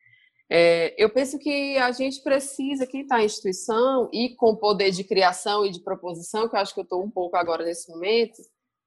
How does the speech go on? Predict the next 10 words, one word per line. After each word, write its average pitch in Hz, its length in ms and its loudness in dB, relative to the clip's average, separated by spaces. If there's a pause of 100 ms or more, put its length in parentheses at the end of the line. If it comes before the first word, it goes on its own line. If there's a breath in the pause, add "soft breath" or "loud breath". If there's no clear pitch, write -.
(120)
né? 180 160 2
Nas 214 220 2
instituições 208 480 -10
por - 140 -6
onde 180 140 -4
eu 175 60 -8
passei, 170 400 -2
não, 180 380 2
não 180 160 -2
tinha, 208 600 -2